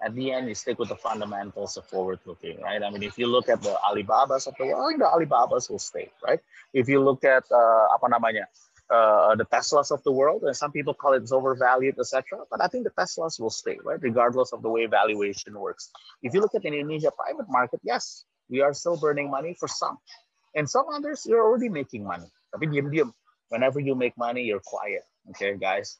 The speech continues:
<laughs> Just telling you now. I mean, it's a lot of people like to talk about fundraising, but not a lot of, uh, people will always tell you when they start making money. They get very quiet when they start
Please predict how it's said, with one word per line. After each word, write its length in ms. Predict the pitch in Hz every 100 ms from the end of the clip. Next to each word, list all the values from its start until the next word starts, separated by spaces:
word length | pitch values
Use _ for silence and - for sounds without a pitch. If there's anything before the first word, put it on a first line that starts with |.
| -
<laughs> 560 | 127 _ _ - _
Just 220 | 123 - -
telling 240 | 120 123
you 120 | 120 113
now. 260 | 117 107
I 60 | 104
mean, 100 | 104
it's 140 | 107
a 20 |
lot 200 | 98 113
of 100 | 123
people 240 | 127 127 120
like 200 | 113 110
to 80 | 117
talk 200 | 117 117
about 180 | 113 104 -
fundraising, 500 | 135 123 117 110 110
but 100 | 104 - _ _ -
not 140 | 123
a 20 |
lot 140 | 117 113
of, 100 | 107
uh, 380 | 95 90 104 -
people 340 | 120 117 117 104
will 140 | 98
always 300 | 110 110 107
tell 180 | 107 113
you 140 | 107
when 80 | 98
they 80 | 98
start 240 | - 101 95
making 320 | 95 101 95
money. 220 | 98 87
They 80 | 92
get 140 | 92
very 260 | 95 104 113 -
quiet 420 | - 95 95 85 90
when 100 | 92
they 40 |
start 220 | 87 85